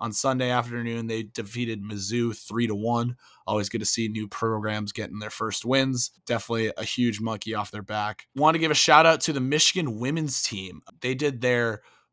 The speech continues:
blue and white scrimmage the other day, and it appears that they are rocking the Bauer React helmets with the iconic winged helmets,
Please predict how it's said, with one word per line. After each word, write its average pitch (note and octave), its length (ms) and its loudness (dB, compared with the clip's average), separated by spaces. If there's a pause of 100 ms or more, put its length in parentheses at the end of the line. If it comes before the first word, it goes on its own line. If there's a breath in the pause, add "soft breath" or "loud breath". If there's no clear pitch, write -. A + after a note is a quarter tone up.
blue C#3 280 2
and A#2 160 0
white B2 280 0
scrimmage D3 440 -2
the C#3+ 120 0
other C#3+ 200 2
day, C#3 400 0
and C3 100 -2
it B2 100 0
appears D#3+ 600 0
that C#3 200 -2
they C#3 200 2
are C3 240 4
rocking C3 680 2
the A#2 260 -4 (100)
Bauer B2+ 420 4
React C3 800 0
helmets D3 500 -2
with B2 200 -4
the A2+ 420 -2 (120)
iconic C3+ 840 0 (100)
winged B2+ 640 -4
helmets, C3+ 760 -4